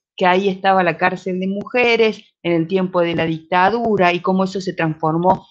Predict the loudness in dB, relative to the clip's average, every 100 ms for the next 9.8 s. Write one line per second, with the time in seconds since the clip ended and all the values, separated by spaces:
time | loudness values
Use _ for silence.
0 | -2 2 2 0 -2 -2 -2 0 2 4
1 | 4 0 _ _ -10 2 4 4 4 2
2 | 2 0 0 0 -4 -4 -4 -4 -4 -2
3 | -2 -6 -6 -4 -6 -12 _ _ -8 -4
4 | -4 -4 -2 -2 -2 -6 -4 -2 -2 -4
5 | -6 _ -4 0 2 0 -2 -2 -2 -2
6 | -2 -4 -6 -4 -2 -2 -6 _ -6 -4
7 | -4 -6 -6 -8 -12 -20 -20 _ _ _
8 | _ 0 0 2 0 2 2 4 4 4
9 | 0 0 2 2 -2 -6 -10